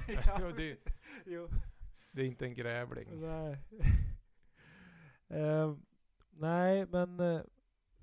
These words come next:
Speaker 1: det är väl så. Den skulle kanske, den, s-, svårare, svårare att bygga någon dramaturgi kring, sådär.
Speaker 2: Mm, absolut. Och då, ja, det skulle nog bli något mer så här, äh, drama.
Speaker 1: Ja,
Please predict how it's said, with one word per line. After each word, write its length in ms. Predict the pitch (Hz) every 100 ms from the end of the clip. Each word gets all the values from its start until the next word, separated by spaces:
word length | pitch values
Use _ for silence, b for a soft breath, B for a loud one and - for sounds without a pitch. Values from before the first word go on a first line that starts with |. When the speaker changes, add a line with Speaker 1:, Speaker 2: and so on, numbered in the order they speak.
| - -
Speaker 1:
det 140 | - 180
är 60 |
väl 160 | 185 190
så. 280 | - 127 135
Den 120 | 147
skulle 220 | - 147
kanske, 520 | - 156 - 151 143 - _ _ _ _ _ _ _ _
den, 180 | 156 - - - 147
s-, 300 | - 151 -
svårare, 520 | 190 185 180 190 175 170 - - -
svårare 340 | 147 185 175 175
att 80 | 147
bygga 300 | 156 160 160
någon 120 | 156
dramaturgi 720 | 165 160 156 156 165 160 131
kring, 400 | - 143 135 139 -
sådär. 400 | 156 147 135 131 -
Speaker 2:
Mm, 320 | 113 101 110 104 _ _ -
absolut. 580 | 147 - - 92 80 - _ _ _ _ _ 139
Och 80 | 127
då, 320 | 151 147 143
ja, 60 | 139 151
det 80 |
skulle 180 | 160 156
nog 120 | 139
bli 160 | 127 127
något 120 | 113
mer 240 | 117 113 98
så 120 | -
här, 100 | -
äh, 160 | - - _ _ _ _ _ _
drama. 680 | - 117 104 101 104 107 - - - -
Speaker 1:
Ja, 460 | 170 160 160 160